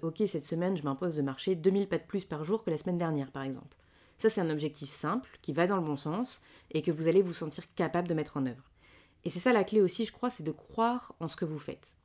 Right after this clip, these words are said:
C'est d'être persuadé que l'objectif que vous vous êtes fixé, c'est un objectif qui vous parle à vous, dans un premier temps. Pas à vos parents, pas à vos amis, pas à la société, mais bien à vous-même, parce que c'est difficile d'accomplir quelque chose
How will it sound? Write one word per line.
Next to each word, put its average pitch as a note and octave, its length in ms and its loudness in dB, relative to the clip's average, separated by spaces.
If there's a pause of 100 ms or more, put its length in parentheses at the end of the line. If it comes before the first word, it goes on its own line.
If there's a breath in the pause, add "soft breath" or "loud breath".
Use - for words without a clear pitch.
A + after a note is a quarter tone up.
(180)
C'est - 100 -4
d'être D3 240 0
persuadé G3+ 560 0
que D3 140 -2
l'objectif F#3+ 540 2
que - 100 -14
vous D3 100 -6
vous C#3+ 160 -4
êtes C#3+ 140 0
fixé, G3+ 480 -4 (320 loud breath)
c'est - 160 0
un E3+ 80 4
objectif F3+ 420 -2
qui - 140 -10
vous C#3+ 100 -8
parle D#3 480 0
à D3 120 -2
vous, E3+ 360 -4 (120)
dans D3 180 0
un D3 40 0
premier D3+ 280 0
temps. C3+ 180 -8 (480 soft breath)
Pas D#3+ 160 6
à - 20 2
vos C#3 120 2
parents, D#3 400 2
pas D#3 200 0
à C#3+ 40 0
vos C#3+ 220 0
amis, D#3 340 2
pas E3+ 160 -2
à D3+ 40 -4
la D3 100 -4
société, D#3+ 400 0
mais G#3 100 6
bien E3 200 2
à D3 80 2
vous-même, D#3+ 500 2
parce C#3+ 160 -8
que - 100 -8
c'est F#3 140 0
difficile G#3+ 460 -2
d'accomplir D#3+ 440 -2
quelque D3 260 -4
chose B3 380 0